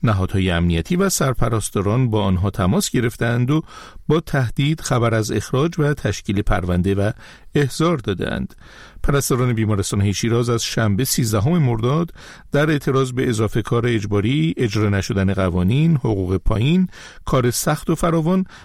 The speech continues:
و همینطور توهین‌ها و تهدیدها دست از کار کشیده و خواستار رسیدگی مستقیم مسعود پزشکیان،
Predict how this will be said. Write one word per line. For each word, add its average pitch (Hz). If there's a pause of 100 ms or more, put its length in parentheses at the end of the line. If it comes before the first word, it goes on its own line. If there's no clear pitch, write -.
(120)
و 165
همینطور 160 (100)
توهین‌ها 120
و 180
تهدیدها 107
دست 101
از 90
کار 175
کشیده 175 (400)
و 131
خواستار 131
رسیدگی 107
مستقیم 113
مسعود 151
پزشکیان، 135